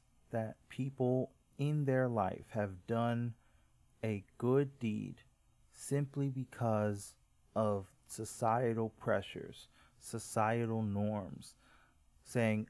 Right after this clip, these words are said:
"Oh, I'm gonna hold," it could be something as simple as, "I'm gonna hold open the door for somebody, even though I really don't want to because of societal norms." Now, somebody could say that's because of the patriarchy,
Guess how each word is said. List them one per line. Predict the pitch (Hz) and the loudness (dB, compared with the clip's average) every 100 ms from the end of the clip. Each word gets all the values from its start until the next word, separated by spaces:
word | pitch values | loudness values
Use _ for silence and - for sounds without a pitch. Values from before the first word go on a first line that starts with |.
| - | -2
"Oh, | 127 107 - | 2 2 4
I'm | 113 120 113 | 2 2 0
gonna | 120 110 | 0 0
hold," | 98 - 131 135 117 - _ - | -2 2 2 2 0 -8 _ -8
it | |
could | 135 156 | -2 0
be | 147 | 0
something | 160 151 139 | -2 -2 -2
as | 127 | -2
simple | 139 - 120 | -4 -4 0
as, | 113 101 | 0 0
"I'm | 107 113 | -2 0
gonna | 107 | -2
hold | 98 107 104 101 | -2 -2 -2 -2
open | 101 - 98 92 92 _ _ _ _ - | -4 -2 -4 -4 -8 _ _ _ _ -8
the | 101 | -2
door | 113 104 98 95 | 0 2 0 -2
for | - 104 | -6 -6
somebody, | 104 101 98 95 98 98 95 _ _ _ | -4 -2 2 2 0 -4 -8 _ _ _
even | 139 139 123 120 | -2 0 0 2
though | 113 107 | 4 4
I | |
really | 104 98 117 131 127 | 4 2 0 0 0
don't | 120 - | 0 0
want | 107 107 - | 0 0 -2
to | 110 104 | -4 -4
because | 107 - 101 | -6 -4 -4
of | 95 | -4
societal | - 92 104 95 92 98 | -12 -2 2 2 0 -4
norms." | 104 110 - 95 | -6 -6 -6 -2
Now, | 98 69 | -2 -2
somebody | - 101 95 87 | -4 -2 -2 -2
could | - - | -6 -2
say | 104 92 95 - - _ _ - | 0 2 0 -8 -20 _ _ -4
that's | 95 - - - _ _ _ _ | -4 -4 -16 -16 _ _ _ _
because | - 104 98 | -8 -4 -4
of | - | -4
the | - | -4
patriarchy, | 175 180 - 160 147 139 143 135 131 | 0 0 0 0 2 2 0 -2 -2